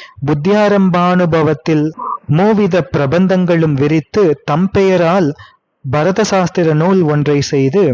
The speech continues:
வாயுதேவர், மதங்கர் முதலான முனிவர்களுக்கு உபதேசித்தார். வாயுதேவன் தனது புத்திரனான ஹனுமனுக்கும்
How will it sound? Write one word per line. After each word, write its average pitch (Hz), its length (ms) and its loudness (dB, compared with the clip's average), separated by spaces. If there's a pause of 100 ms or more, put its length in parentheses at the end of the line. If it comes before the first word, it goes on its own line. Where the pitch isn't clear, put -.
(480)
வாயுதேவர், 160 880 0
மதங்கர் 180 640 -2 (140)
முதலான 151 600 0
முனிவர்களுக்கு 175 840 0 (480)
உபதேசித்தார். 156 920 -2 (360)
வாயுதேவன் 175 840 0 (340)
தனது 185 360 0
புத்திரனான 190 800 0
ஹனுமனுக்கும் 165 760 0